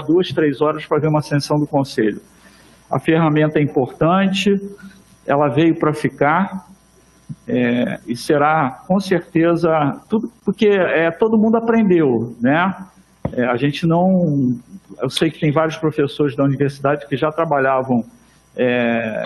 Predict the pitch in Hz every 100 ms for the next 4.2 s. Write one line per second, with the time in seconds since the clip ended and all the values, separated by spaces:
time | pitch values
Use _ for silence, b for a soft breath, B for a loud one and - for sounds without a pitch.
0 | - 135 - 147 143 143 131 139 139 127
1 | 135 135 135 151 151 131 123 117 110 113
2 | 123 139 127 120 107 98 - - - -
3 | 131 151 127 123 - 151 170 165 - 151
4 | 151